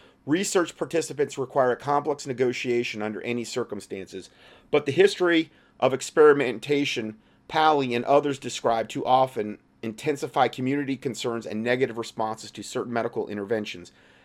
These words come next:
How does one decline the Ebola vaccine, or, or can they? What defies, what defines close contact with an Ebola sufferer? What type of consent are these people giving the C D C or the who?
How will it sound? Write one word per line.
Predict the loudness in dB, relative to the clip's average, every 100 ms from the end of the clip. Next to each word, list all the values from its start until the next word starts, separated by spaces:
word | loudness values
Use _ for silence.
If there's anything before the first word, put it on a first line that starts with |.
| _
How | 4 4
does | 4 0
one | -2 -2 -2
decline | -4 -2 0 0 -2 -6 -10
the | -6 2
Ebola | 4 4 2
vaccine, | 0 -4 -14 -18 -10
or, | -6 -6 -4
or | -4 -2
can | 0 0 0
they? | -4 -12 _ _ _ _ _ _ _ _ -6
What | 4 4 4
defies, | -4 2 2 4 2 0 -4 -16 _
what | -6 -2 -2
defines | 0 2 2 0
close | -4 -2 -2 -2
contact | -6 -4 -4 -4 -6 _ _ -20 _
with | -4 0
an | 2
Ebola | 6 6 6
sufferer? | 0 -6 -8 -18 _ _ _ _ -2
What | -2
type | 2 2 2
of | -2
consent | -6 -2 -2 0
are | -2
these | -4
people | -10 -6 -6
giving | 0 0 0 -4
the | -6
C | -10 -10
D | -10
C | -6 -2
or | -2
the | -2
who? | 0 0 -2